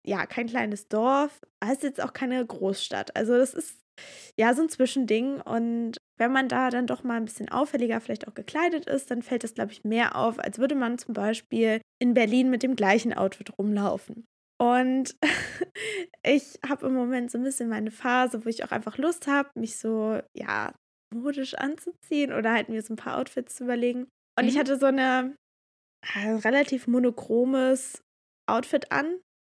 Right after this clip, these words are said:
Speaker 1: auch tatsächlich in Grau, also jetzt auch nicht irgendwie krass die knalligen Farben. Aber ich hab so eine,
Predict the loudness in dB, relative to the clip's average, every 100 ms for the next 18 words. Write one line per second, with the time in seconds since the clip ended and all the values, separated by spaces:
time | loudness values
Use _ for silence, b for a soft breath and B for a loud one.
0 | -12 -12 -10 -12 -6 -4 -4 -6 -8 -4
1 | 2 4 4 4 2 0 -6 -6 -6 -6
2 | -6 -10 -12 -12 -8 -10 -10 -6 -2 0
3 | -2 -4 -8 -10 -4 -2 0 -2 -4 _
4 | 2 2 0 -2 -2 -2 -2 -2 -4